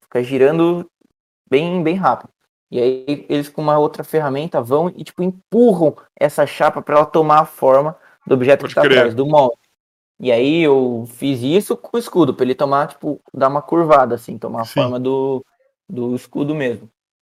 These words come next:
Speaker 1: Aí eu soldei e tudo mais, pintei, e aí, como, o que,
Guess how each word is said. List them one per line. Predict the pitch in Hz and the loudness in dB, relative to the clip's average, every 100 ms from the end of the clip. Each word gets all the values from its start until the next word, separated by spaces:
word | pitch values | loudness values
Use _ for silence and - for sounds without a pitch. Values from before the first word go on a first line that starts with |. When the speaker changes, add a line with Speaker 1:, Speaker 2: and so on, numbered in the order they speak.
| - | -8
Speaker 1:
Aí | 120 | -6
eu | 135 | -4
soldei | 156 151 123 143 185 | -4 -4 0 0 2
e | 190 | -2
tudo | 180 156 | -4 -6
mais, | 143 156 190 - | -4 -4 -4 -8
pintei, | - 165 - 143 180 220 _ _ _ _ - | -10 -10 -4 -2 -2 -4 _ _ _ _ -6
e | 131 | 2
aí, | 143 151 226 214 - _ _ - - - | 2 2 0 -2 -8 _ _ -20 -18 -10
como, | 143 - | -6 -6
o | |
que, | - | -10